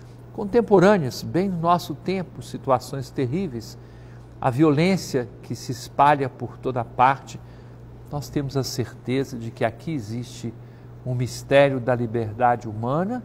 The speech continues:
um mistério da iniquidade que penetra no coração das pessoas, e nós precisamos ter o realismo, o sentido profundo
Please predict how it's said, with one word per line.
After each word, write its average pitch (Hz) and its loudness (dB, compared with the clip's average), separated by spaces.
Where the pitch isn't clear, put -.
um 139 -4
mistério 143 4
da 139 2
iniquidade 135 4
que - -8
penetra 143 2
no 120 -6
coração 117 0
das 107 -10
pessoas, 107 -8
e 156 -6
nós 131 0
precisamos 113 -8
ter 117 0
o 117 -2
realismo, 135 4
o 113 -10
sentido 123 -6
profundo 202 -4